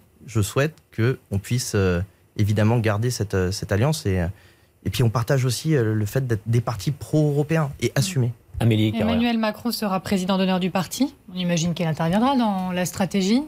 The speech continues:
Speaker 3: Est-ce qu'il sera même le vrai chef du parti ?
Speaker 1: Il a voulu, euh, montrer que également, euh, il y avait, euh, une obligation pour lui aussi de s'intéresser à ces sujets-là, parce que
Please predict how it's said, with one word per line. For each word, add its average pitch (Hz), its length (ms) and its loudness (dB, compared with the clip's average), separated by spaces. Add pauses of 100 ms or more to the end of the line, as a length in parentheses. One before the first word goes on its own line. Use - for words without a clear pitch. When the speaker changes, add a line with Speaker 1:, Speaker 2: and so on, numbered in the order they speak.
(160)
Speaker 3:
Est-ce 202 300 0
qu'il 240 300 2
sera 226 340 -2
même 254 320 2
le 220 100 0
vrai 202 240 -4
chef 214 220 -2
du 202 100 2
parti ? 185 400 -4 (1900)
Speaker 1:
Il 165 160 4
a 180 60 2
voulu, 185 340 2
euh, 135 720 0
montrer 156 480 -2
que 139 540 -2
également, 143 580 -2
euh, 120 300 -2 (420)
il 127 80 -8
y 123 60 0
avait, 131 320 2
euh, 120 200 2 (920)
une 117 640 0
obligation 143 560 0
pour 127 240 -4
lui 160 160 2
aussi 127 240 -2
de 120 100 2
s'intéresser 127 720 -2
à 113 80 0
ces 107 140 -4
sujets-là, 110 440 0
parce 120 180 -4
que 107 200 0